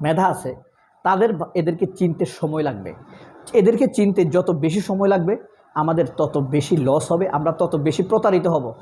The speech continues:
তত বেশি মিথ্যা তথ্য এরা আমাদেরকে সাংবাদিকতার আড়ালে ফ্যাসিবাদী তথ্য, ফ্যাসিবাদের পক্ষের তথ্য আমাদেরকে গিলিয়ে দিবে। সবাই অনেক ভালো থাকবেন। আল্লাহ হাফেজ।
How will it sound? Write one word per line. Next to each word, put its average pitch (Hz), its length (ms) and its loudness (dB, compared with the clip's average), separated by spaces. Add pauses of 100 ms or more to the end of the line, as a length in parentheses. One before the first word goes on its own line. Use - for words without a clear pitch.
(160)
তত 208 160 0
বেশি 202 260 2
মিথ্যা 190 380 0
তথ্য 180 380 -2
এরা 151 280 2
আমাদেরকে 156 640 0 (260)
সাংবাদিকতার 160 760 0
আড়ালে 160 380 0 (500)
ফ্যাসিবাদী 214 480 2
তথ্য, 151 420 -4
ফ্যাসিবাদের 175 520 2
পক্ষের 240 300 -2
তথ্য 160 360 -6
আমাদেরকে 139 380 -4
গিলিয়ে 143 380 2
দিবে। 92 240 -6 (320)
সবাই 190 380 0
অনেক 226 260 0
ভালো 160 180 -2
থাকবেন। 110 340 -8
আল্লাহ 135 200 -2
হাফেজ। 104 240 -12